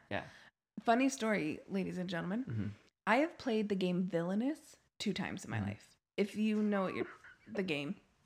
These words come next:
Speaker 2: If not, it's about Disney villains. Both times, <laughs> D J has been the one explaining the rules.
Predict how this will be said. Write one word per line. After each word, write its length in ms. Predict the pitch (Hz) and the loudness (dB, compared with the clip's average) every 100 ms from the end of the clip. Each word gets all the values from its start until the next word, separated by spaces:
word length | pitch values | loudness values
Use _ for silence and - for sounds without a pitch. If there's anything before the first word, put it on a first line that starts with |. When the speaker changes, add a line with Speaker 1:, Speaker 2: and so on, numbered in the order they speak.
| _ - - | _ -20 -6
Speaker 2:
If 140 | 214 214 | -2 2
not, 220 | 180 175 | 4 4
it's 120 | 180 | 4
about 240 | 185 180 175 | 4 4 4
Disney 300 | 165 170 147 | -2 -2 -6
villains. 420 | 73 50 - - - - - - - - _ _ _ _ | -8 -10 -16 -20 -20 -20 -20 -20 -20 -20 _ _ _ _
Both 200 | 190 247 - | 6 6 6
times, 460 | 196 185 208 - - - | 0 2 -2 -6 -20 -14
<laughs> 640 | 605 - - - - - - - 180 | -12 -12 -12 -10 -8 -8 -6 -4 0
D 180 | 233 240 | 2 2
J 260 | 247 262 | 2 0
has 200 | 247 226 | 0 0
been 160 | 208 190 | 2 4
the 80 | 175 | 4
one 260 | 165 170 | 2 2
explaining 500 | - 185 - 165 170 | -2 -6 -4 -2 -2
the 60 | 165 | -2
rules. 420 | 151 139 - - | -2 -4 -6 -12